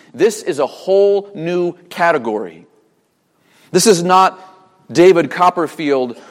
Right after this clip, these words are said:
you know, rotating a stage to give his audience sort of a, a controlled view. No, this is the Lord God exerting authority over all of the creation around them, everything they can see and everything that they cannot see.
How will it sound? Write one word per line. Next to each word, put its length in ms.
you 80
know, 320
rotating 680
a 40
stage 520
to 100
give 180
his 320
audience 460
sort 240
of 80
a, 160
a 80
controlled 640
view. 540
No, 280
this 260
is 180
the 120
Lord 380
God 440
exerting 540
authority 640
over 380
all 400
of 100
the 80
creation 640
around 380
them, 80
everything 280
they 100
can 120
see 480
and 100
everything 360
that 100
they 100
cannot 380
see. 260